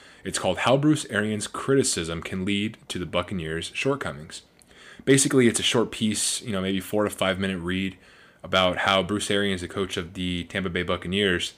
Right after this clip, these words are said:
uh, his, his gruff personality and how he is basically,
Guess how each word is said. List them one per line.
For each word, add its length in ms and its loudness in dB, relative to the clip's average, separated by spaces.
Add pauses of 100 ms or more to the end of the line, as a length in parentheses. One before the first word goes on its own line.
(420)
uh, 280 0
his, 720 -4
his 220 -8
gruff 300 0
personality 640 -2
and 100 -8
how 140 0
he 280 -4
is 280 -4
basically, 640 -4